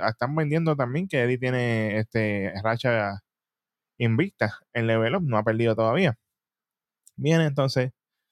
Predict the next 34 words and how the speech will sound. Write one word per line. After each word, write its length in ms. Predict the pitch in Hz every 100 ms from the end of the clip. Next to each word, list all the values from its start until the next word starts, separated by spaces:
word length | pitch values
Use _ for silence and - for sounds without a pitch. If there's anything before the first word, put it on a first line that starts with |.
| _ _ _
Boa 200 | - 139
continúa 480 | 135 131 131 135 135
con 280 | 127 127 117
canda-, 420 | 120 117 107 117
con 640 | - 120 113 104 104 95 85
tijerillas 500 | 110 113 117 135 139
al 140 | 127 113
cuerpo, 440 | 147 147 139 131 -
manteniendo 680 | 107 107 104 107 113 123 120
a 140 | 113
Eddie 440 | 120 123 120 107 - _ _ _ _ _ _ _ _
controlado 440 | 127 135 139 139 139
de 60 |
la 120 | 143 135
lona, 200 | 127 123
buscando 360 | 117 123 123
rendición. 520 | 131 131 127 156 180 139 - 123
Eddie 200 | 156 151
al 80 |
fin 140 | 143 147
logra 220 | 143 143
zafarse 380 | 139 139 147 131
y 20 |
empieza 300 | 120 123 135
con 240 | 120 117
ofensiva, 480 | 117 117 110 160 151
empieza 240 | 123 123 117
con 200 | 113 117
golpes, 340 | 156 147 139 -
patadas 400 | - 151 151 135
y 80 | 139
todo. 320 | 175 160 156 _ _ _ _ _ _ _
Pero 340 | 160 170 156 -
viene 760 | 131 127 127 131 127 123 113